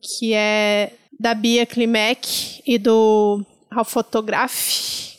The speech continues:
que é o arroba deles no Instagram, que eles fizeram qual máscara, tem tanto no Twitter quanto no Instagram, que eles explicam todos os tipos de máscara, qual o melhor tipo pra usar, em qual situação,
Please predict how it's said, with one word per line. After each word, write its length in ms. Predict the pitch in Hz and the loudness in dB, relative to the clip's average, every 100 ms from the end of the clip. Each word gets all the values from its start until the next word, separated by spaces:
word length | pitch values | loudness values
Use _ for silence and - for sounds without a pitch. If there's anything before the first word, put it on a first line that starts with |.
| - | -6
que 80 | |
é 40 | 220 | -2
o 40 | |
arroba 320 | 208 196 196 | 0 0 -2
deles 400 | 196 240 269 285 240 | 0 0 2 0 -2
no 60 | |
Instagram, 600 | 226 - 214 208 226 269 | -2 -2 -4 -2 0 0
que 80 | - | 0
eles 120 | 240 | -2
fizeram 320 | 240 226 233 | 0 0 0
qual 300 | 254 - 269 | -2 0 2
máscara, 720 | 247 208 214 - - 214 208 208 | 2 0 0 -2 -2 -4 -4 -4
tem 120 | 220 | -8
tanto 240 | 214 262 277 | -2 -2 0
no 120 | 262 | -2
Twitter 340 | 254 240 220 | 0 0 -2
quanto 140 | - 214 | -4 -4
no 60 | |
Instagram, 600 | 208 - 277 277 254 269 294 - - - | -4 -2 -2 0 0 0 -4 -14 -20 -4
que 80 | |
eles 140 | 240 262 | 0 2
explicam 580 | 269 - 247 247 - 240 | 2 0 -2 0 -2 -4
todos 460 | - 269 285 254 | 0 2 4 2
os 100 | 262 | -2
tipos 260 | - 262 240 | -2 0 0
de 120 | 233 | 0
máscara, 580 | 220 214 214 - 220 220 | 0 0 0 -2 -2 -4
qual 380 | - 247 254 247 | 0 2 4 2
o 20 | |
melhor 340 | 240 220 220 | 0 -2 -4
tipo 540 | - - 233 226 - 214 | -4 -2 -2 -2 -2 -4
pra 220 | 233 220 | 0 0
usar, 520 | 220 208 220 226 220 | 0 0 0 0 0
em 80 | 220 | -4
qual 400 | - 240 254 254 | -2 2 4 2
situação, 960 | - 240 - 214 - - 226 226 226 | 0 -4 -2 -2 0 0 0 0 -2